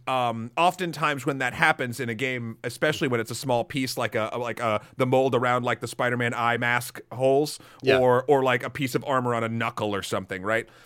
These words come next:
Speaker 1: Um, it's normally a, uh, another image that's just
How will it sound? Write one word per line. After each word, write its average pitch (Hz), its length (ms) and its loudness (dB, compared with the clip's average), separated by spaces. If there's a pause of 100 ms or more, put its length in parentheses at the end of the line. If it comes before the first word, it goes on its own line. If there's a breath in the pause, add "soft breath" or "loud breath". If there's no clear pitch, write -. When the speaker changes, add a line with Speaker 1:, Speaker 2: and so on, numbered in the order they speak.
(200 loud breath)
Speaker 1:
Um, 127 440 0
it's 156 240 -2
normally 170 600 4
a, 131 460 0
uh, 127 360 2
another 143 640 2
image 143 400 0
that's 120 200 -4
just 131 200 -4